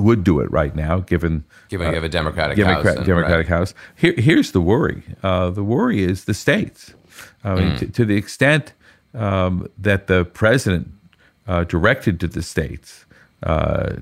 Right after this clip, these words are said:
Speaker 1: to do it, uh, to the extent that we've seen, sort of, to my sense, a shocking acquiescence in the president's demands by a lot of Republican leadership,
Speaker 2: Hmm.
Speaker 1: uh, in this country.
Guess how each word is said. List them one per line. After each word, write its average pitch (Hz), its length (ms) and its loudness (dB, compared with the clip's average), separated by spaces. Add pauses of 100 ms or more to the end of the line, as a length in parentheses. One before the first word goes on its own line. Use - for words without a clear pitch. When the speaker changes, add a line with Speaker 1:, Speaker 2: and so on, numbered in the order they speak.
Speaker 1:
to 87 120 0
do 69 260 -4
it, 85 160 -6 (340)
uh, 85 300 -6
to 113 100 -2
the 101 100 2
extent 123 400 -2
that - 120 -2
we've 98 200 0
seen, 127 460 -2 (420)
sort 98 140 0
of, 95 180 -6
to - 100 -14
my 107 280 0
sense, 95 340 -2
a - 120 -8
shocking 117 600 -2
acquiescence 92 880 -4 (560)
in 90 240 0
the 82 80 -2
president's 90 680 -2 (460)
demands 92 600 0
by 92 200 0
a 90 60 2
lot 98 240 0
of 107 180 0 (500)
Republican 117 480 0
leadership, 127 500 -2 (260)
Speaker 2:
Hmm. 95 120 -2 (340)
Speaker 1:
uh, 85 280 -2
in 85 120 -2
this 78 180 -6
country. 85 500 -8